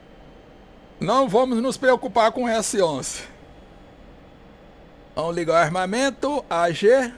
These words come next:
Pô, tem, a única arma que eu tenho aqui no A G é o A G M oitenta e oito. Ligado.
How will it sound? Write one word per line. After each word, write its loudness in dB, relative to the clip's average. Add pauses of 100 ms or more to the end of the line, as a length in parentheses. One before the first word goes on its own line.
(1300)
Pô, 4
tem, 0
a -4
única 0
arma 4
que -2
eu -2
tenho -4
aqui -6
no -2
A -2
G 0
é 2
o -2
A 2
G -2
M -2
oitenta -4
e -2
oito. -2 (640)
Ligado. 2